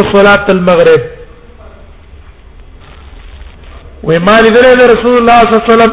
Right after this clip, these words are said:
اذا اعجله السیر، چې نبی صلی الله علیه وسلم به مزل کاو او تادی به وپی، نو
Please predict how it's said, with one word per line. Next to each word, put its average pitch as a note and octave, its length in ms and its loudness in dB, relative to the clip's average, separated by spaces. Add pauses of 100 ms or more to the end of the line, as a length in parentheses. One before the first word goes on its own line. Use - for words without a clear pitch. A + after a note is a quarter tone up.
(120)
اذا A3 140 0 (140)
اعجله A3 440 2
السیر، G#3+ 540 2 (140)
چې G3+ 60 -14 (100)
نبی G3 120 -4
صلی A3 100 -6
الله - 80 -4
علیه - 20 0
وسلم A3 160 -2
به G#3 80 0 (100)
مزل G#3 240 2 (100)
کاو F#3 220 2 (560)
او D#3+ 80 -2
تادی F3+ 340 -2
به G#3+ 120 0 (120)
وپی، F#3 260 -2 (2750)
نو E3 160 2